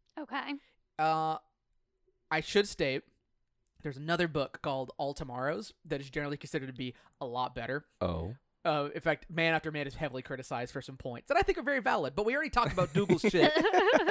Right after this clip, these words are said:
Speaker 2: We already talked about Dougal, <laughs> or whatever the fuck.
Speaker 3: Da Dougal.
Speaker 2: Uh, Da Google.
Speaker 3: Da Google.
Speaker 2: <laughs> We already talked about his shit,
Speaker 3: Big
Speaker 2: so I was,
Speaker 3: D.
Speaker 2: yeah, Big D.
Speaker 1: Ooh, that's the worst one.
Speaker 2: I know.
Speaker 1: That's the worst one.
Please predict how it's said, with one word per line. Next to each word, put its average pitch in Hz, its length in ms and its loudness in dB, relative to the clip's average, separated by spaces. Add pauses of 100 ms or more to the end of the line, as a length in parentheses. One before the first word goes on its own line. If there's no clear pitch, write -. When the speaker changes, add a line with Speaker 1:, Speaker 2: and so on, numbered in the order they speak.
(360)
Speaker 2:
We 180 60 0
already 240 140 6
talked 254 140 4
about 190 220 0
Dougal, 160 420 2 (200)
<laughs> - 220 -20
or 226 120 10
whatever 185 320 8
the 180 80 4
fuck. 107 200 -4
Speaker 3:
Da 110 140 8
Dougal. 98 580 0 (140)
Speaker 2:
Uh, 180 220 -2
Da 180 180 4
Google. 180 400 4
Speaker 3:
Da 113 140 6
Google. 107 320 0 (320)
Speaker 2:
<laughs> - 300 0
We 233 80 4
already 320 160 4
talked 254 180 6
about 190 140 0
his 175 140 2
shit, 151 360 0
Speaker 3:
Big 131 80 8
Speaker 2:
so 160 80 8
I 156 80 6
was, 156 100 -2
Speaker 3:
D. 104 300 -4 (260)
Speaker 2:
yeah, 139 300 0
Big 202 200 0
D. 160 260 2 (200)
Speaker 1:
Ooh, 254 260 0
that's 240 220 2
the 247 100 2
worst 190 280 -2
one. 190 200 -10
Speaker 2:
I 170 120 2
know. 139 140 -2 (120)
Speaker 1:
That's 262 600 8
the 311 100 2
worst 247 260 2
one. 226 200 -2